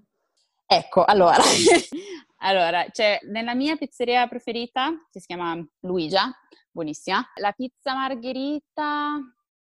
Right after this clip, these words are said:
oh, saranno venti euro. Poi ci sono quelle gourmet che magari se la vuoi prendere un pochino più col, non so, con la bresaola, il carpaccio, arriva anche un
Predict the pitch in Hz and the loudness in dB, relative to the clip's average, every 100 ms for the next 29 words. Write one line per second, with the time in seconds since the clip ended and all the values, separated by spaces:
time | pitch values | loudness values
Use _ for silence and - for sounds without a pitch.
0 | _ _ 165 175 _ - 156 156 160 160 | _ _ -20 -20 _ -18 -14 -12 -10 -8
1 | 156 156 156 - 190 190 196 202 196 208 | -6 -6 -6 0 0 0 -2 2 4 6
2 | 208 190 196 226 - _ _ _ _ 247 | 4 2 2 0 -4 _ _ _ _ -2
3 | 202 202 196 220 196 247 233 214 240 202 | 0 -2 2 2 2 0 2 0 -2 -2
4 | 185 190 180 175 180 170 175 185 175 175 | -2 0 0 -2 -6 -6 -6 -6 -6 -6
5 | 180 190 - 180 175 180 170 165 180 165 | -10 -12 -8 -8 -6 -4 -4 -4 -2 -2
6 | 165 165 170 - 160 - - 143 147 160 | -2 -4 -4 0 0 0 -2 -2 0 0
7 | 156 147 156 165 156 165 - - 180 160 | 2 2 2 0 -2 -4 -8 -6 -2 -2
8 | 180 - 220 170 143 151 156 151 156 - | -4 -8 -6 -4 -4 -4 -6 -6 -6 -8